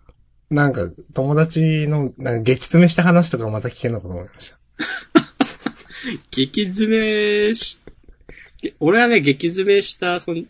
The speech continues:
Speaker 2: 小中の同級生の女の子は、
Speaker 1: はい。
Speaker 2: なんか、最近はね、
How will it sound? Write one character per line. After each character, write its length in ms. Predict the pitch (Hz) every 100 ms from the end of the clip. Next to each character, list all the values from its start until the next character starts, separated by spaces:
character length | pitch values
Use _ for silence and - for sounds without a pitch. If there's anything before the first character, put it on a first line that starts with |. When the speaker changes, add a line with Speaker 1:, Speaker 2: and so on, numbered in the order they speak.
| _ _
Speaker 2:
小 300 | - 180 170
中 280 | 165 - 98
の 260 | 87 87 82 _ -
同 180 | 110 101
級 220 | - 107
生 640 | - 82 78 76 76 78 78 _
の 300 | 80 80 82 - - - _ _ _ -
女 300 | 113 92 92
の 100 | 85
子 160 | -
は、 400 | 85 104 98 73 _ _ - - - - -
Speaker 1:
は 60 | 165
い。 140 | 156 - - - - - - - _ _ - - _ _ _ _ _ _
Speaker 2:
な 140 | 101 110
ん 60 | 101
か、 260 | 95 73 - - - - _ _ _ _ _ _ _
最 260 | - - 151
近 540 | - 151 139 113 117
は 100 | 117
ね、 280 | 110 95 78